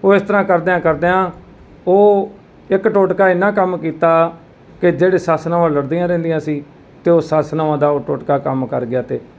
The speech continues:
ਆਪਸ ਵਿੱਚ ਇਹਨਾਂ ਦਾ ਲੜਾਈ ਝਗੜਾ ਬੰਦ ਹੋ ਗਿਆ। ਕਿਉਂਕਿ ਅੱਜ ਕੁੱਲ ਪਰਸੋਂ ਹੋਰ, ਚੌਥੇ ਹੋਰ, ਤੇ ਉਹ ਆਪਸ ਵਿੱਚ ਜਿਹੜਾ ਲੜਦੀਆਂ ਸੀ ਤੇ ਉਹ ਪਿਆਰ ਭਾਵ ਬਣ ਗਿਆ।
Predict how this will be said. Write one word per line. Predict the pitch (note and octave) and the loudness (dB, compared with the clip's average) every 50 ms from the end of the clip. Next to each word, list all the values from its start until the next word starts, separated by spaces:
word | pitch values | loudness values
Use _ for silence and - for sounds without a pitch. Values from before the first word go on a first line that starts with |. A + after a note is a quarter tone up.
| - - - | -20 -12 -6
ਆਪਸ | - E3 D#3+ D#3+ E3+ E3 - | -4 -4 -2 -2 -4 -4 -2
ਵਿੱਚ | D#3 D3 D#3 | -4 -2 -2
ਇਹਨਾਂ | D#3 D3 D3 C#3+ | -2 -2 -2 -2
ਦਾ | C#3 C#3 C#3 | -2 -2 -2
ਲੜਾਈ | C3+ C3+ C3 C#3 C#3 | -2 -4 -4 -4 -4
ਝਗੜਾ | C3 - C3+ C3 C3 C3 | -4 -4 -4 -4 -4 -4
ਬੰਦ | A#2+ A#2 B2+ C3+ D3+ D#3+ | -4 -4 -4 -4 -2 0
ਹੋ | F#3+ F3+ | 0 0
ਗਿਆ। | E3 F3 E3 D#3 C#3 - - - - - - | 2 2 2 2 0 -4 -10 -20 -20 -8 -4
ਕਿਉਂਕਿ | D#3+ D#3+ C#3 D3+ F3 E3 D#3+ | -4 -4 0 0 0 0 2
ਅੱਜ | D3 C#3+ E3 | 0 -2 -4
ਕੁੱਲ | - D#3+ E3+ F3+ F3 E3 D3+ C3+ D3 - - - - - - - - - - - - | -2 -2 0 0 2 0 0 -2 -4 -10 -20 -20 -20 -20 -20 -20 -20 -20 -20 -10 -2
ਪਰਸੋਂ | - E3+ E3+ - - - F3 D3 | -2 0 0 0 -2 0 0 2
ਹੋਰ, | B2+ D3 F3 F3+ E3+ C#3+ C3+ - - - - - - - - - - - - - | 2 2 2 2 0 -2 -4 -8 -14 -20 -20 -20 -20 -20 -20 -20 -20 -12 -2 0
ਚੌਥੇ | E3+ E3+ E3+ E3+ F3 F3 D3+ | 2 2 2 2 2 2 4
ਹੋਰ, | C#3 D3 E3 F3 D#3 B2+ - - - - - - - - - | 4 4 4 4 2 0 -4 -8 -16 -20 -20 -20 -20 -6 0
ਤੇ | E3+ | 2
ਉਹ | E3+ D#3+ | 4 4
ਆਪਸ | D#3 D3+ D3+ D#3 - | 4 2 0 -4 -6
ਵਿੱਚ | D#3+ D3+ D3+ | -6 -2 0
ਜਿਹੜਾ | E3 D#3+ D#3 | 0 0 0
ਲੜਦੀਆਂ | D3 C#3 C3+ B2 A#2 D3 D3+ D3 C3 | 0 -2 -2 -2 -2 -4 -4 -4 -6
ਸੀ | A#2+ B2 | -6 -6
ਤੇ | C3+ | -6
ਉਹ | C3+ | -6
ਪਿਆਰ | C3+ - C3+ B2+ B2+ B2+ | -4 -2 -2 -2 -2 -4
ਭਾਵ | - C#3+ C#3 C3 A#2+ | -4 -4 -4 -4 -4
ਬਣ | B2 B2+ B2 | -6 -6 -6
ਗਿਆ। | A#2 A#2+ B2 A#2+ | -4 -4 -4 -4